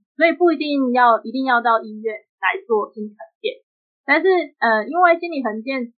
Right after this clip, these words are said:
去医院的话，就是要排那个挂号啊，然后还要排时间，有时候时间会比较冗长。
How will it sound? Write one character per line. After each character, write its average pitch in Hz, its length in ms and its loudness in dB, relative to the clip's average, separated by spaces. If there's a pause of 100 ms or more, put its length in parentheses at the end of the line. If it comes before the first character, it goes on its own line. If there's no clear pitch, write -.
(200)
去 320 160 -2
医 285 200 0
院 269 120 2
的 226 140 2
话， 254 180 4
就 247 140 -6
是 240 560 -4 (320)
要 226 400 4 (400)
排 214 320 2 (260)
那 254 140 -8
个 233 80 -4
挂 240 340 4
号 226 320 4
啊， 208 300 4
然 202 80 -10
后 196 160 -6
还 226 100 0
要 202 140 2
排 190 320 -6
时 - 160 -16
间， 208 240 -8 (320)
有 220 140 -2
时 247 100 -2
候 302 80 0
时 269 100 -8
间 254 160 0
会 254 120 0
比 196 80 -2
较 208 120 0
冗 208 220 -4
长。 - 180 -20